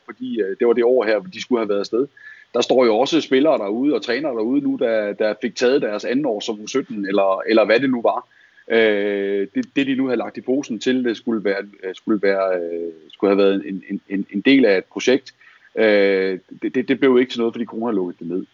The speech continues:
Så, så, så ligesom, øh, køer, der skal på græs, står de jo derude og tripper for at komme ind nu på scenen, øh, i takt med, at, øh, samfundet bliver lukket op,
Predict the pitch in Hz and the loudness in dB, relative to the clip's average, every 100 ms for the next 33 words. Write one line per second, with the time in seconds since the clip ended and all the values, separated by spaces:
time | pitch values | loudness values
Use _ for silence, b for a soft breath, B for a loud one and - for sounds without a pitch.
0 | _ B B B 143 - 143 135 143 160 | _ B B B -2 2 2 4 2 0
1 | 185 165 143 131 135 180 190 139 143 120 | 0 0 0 2 2 2 2 0 -6 -6
2 | 120 160 - 160 151 131 135 123 123 151 | -4 -4 -4 -4 -4 -2 -2 0 0 2
3 | 143 117 - 156 151 - - 131 - 131 | 0 -2 -2 -2 -2 -4 -4 -6 -4 -6
4 | 131 147 - 143 - 139 143 135 160 120 | -4 -4 -2 -4 -4 -4 0 0 -2 -6
5 | 98 98 95 110 - 131 143 139 117 107 | -6 -8 -8 -8 -4 -4 -2 0 0 0
6 | 101 98 95 113 123 139 110 110 104 101 | -4 -4 -6 -6 -4 -4 0 2 2 0
7 | 101 131 | 0 0